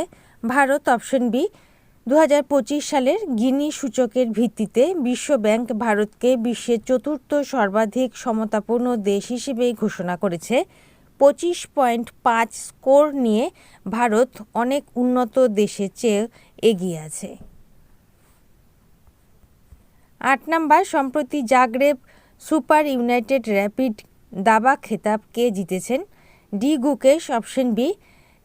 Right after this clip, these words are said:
জান ক্রিস্টফ দুদা এগারো পয়েন্ট নিয়ে দ্বিতীয় স্থান অধিকার করেন। নরওয়ের খেলোয়াড় ম্যাগনাস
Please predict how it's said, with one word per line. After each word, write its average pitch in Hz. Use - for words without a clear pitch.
জান 277
ক্রিস্টফ 302
দুদা 247
এগারো 262
পয়েন্ট 233
নিয়ে 226
দ্বিতীয় 247
স্থান 247
অধিকার 202
করেন। 226
নরওয়ের 277
খেলোয়াড় 254
ম্যাগনাস 233